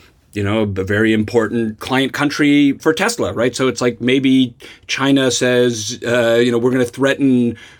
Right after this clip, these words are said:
Tesla in some way with regulations," and that puts pressure on private Twitter to, in some ways, be more, uh, accommodating to,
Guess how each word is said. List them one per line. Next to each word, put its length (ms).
Tesla 420
in 80
some 160
way 120
with 140
regulations," 760
and 100
that 220
puts 220
pressure 560
on 480
private 600
Twitter 400
to, 420
in 100
some 180
ways, 180
be 420
more, 640
uh, 200
accommodating 720
to, 420